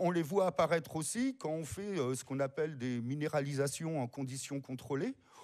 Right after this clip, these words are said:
où on met, euh, nos fertilisants organiques dans les meilleures conditions possibles de, euh, de minéralisation,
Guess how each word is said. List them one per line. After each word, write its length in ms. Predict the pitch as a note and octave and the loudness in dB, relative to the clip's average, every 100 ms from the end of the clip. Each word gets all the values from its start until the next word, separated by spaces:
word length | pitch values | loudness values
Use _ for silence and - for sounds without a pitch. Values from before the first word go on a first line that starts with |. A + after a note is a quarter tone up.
| - | -10
où 120 | - C#3+ | -4 -2
on 100 | D#3 | -2
met, 300 | F3+ G#3+ G3 | 0 0 0
euh, 220 | C3 C3+ | 0 -2
nos 120 | D#3+ | -4
fertilisants 720 | - F3 - E3+ F3 D3 D#3 | -4 -6 -6 -6 -4 -2 0
organiques 560 | C#3+ B2 D3+ D3+ G#3 D3+ | -2 -2 -4 -2 -6 -6
dans 160 | C3+ | -6
les 140 | C3+ B2+ | -4 -6
meilleures 540 | C3 E3+ G#3+ G3 - | -6 -4 -2 -2 -4
conditions 560 | - F3 D#3+ - E3+ E3 | -6 -6 -4 -6 -6 -4
possibles 500 | - D#3+ - F3+ C3+ | -4 -4 -6 -8 -8
de, 100 | A2 | -10
euh, 360 | G2+ G2 E2+ - - - - | -8 -8 -10 -12 -16 -20 -6
de 120 | C3+ | -2
minéralisation, 1040 | F3 F3+ D#3+ D3+ C#3+ C#3 B2+ B2 G3+ C4 | -2 -2 -2 -2 -4 -4 -6 -6 -8 -8